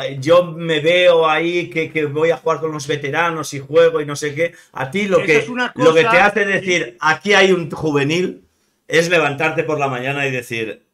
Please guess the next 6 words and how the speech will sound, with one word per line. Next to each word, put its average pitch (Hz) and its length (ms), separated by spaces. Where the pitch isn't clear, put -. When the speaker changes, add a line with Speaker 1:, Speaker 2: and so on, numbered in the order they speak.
Speaker 1:
"Esto 143 300
todavía 123 760
funciona". 110 500
Speaker 2:
Que 156 80
el 151 100
muelle, 208 520